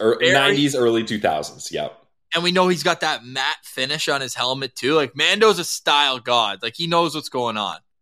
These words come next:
Speaker 1: Oh yeah, I bumped into Mando at, uh, in the rookie tournament in Buffalo, and he was wearing a green suit, and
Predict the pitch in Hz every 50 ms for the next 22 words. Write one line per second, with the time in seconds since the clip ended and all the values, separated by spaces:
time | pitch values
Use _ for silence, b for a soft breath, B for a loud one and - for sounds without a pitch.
0 | _ _ _ - 120 117 113 104 95 85 80 85 101 101 92 87 87 92 104 113
1 | 123 113 113 127 127 113 127 135 - - 165 170 170 170 196 185 185 190 180 127
2 | 117 113 120 131 143 139 123 113 107 104 104 - - - 110 101 95 95 92 90
3 | 90 95 101 98 90 85 101 110 - 139 143 135 - 147 143 139 147 156 165 165
4 | - - 110 104 101 98 95 104 107 107 - - 135 135 147 156 - 110 113 110
5 | 101 101 - - 127 135 143 120 107 98 101 107 117 120 127 131 135 - - 107
6 | 104 92 82 73 - 92 92 104 113 127 131 135 131 - - - 101 113 147 160
7 | - - 95 95 92 92 87 b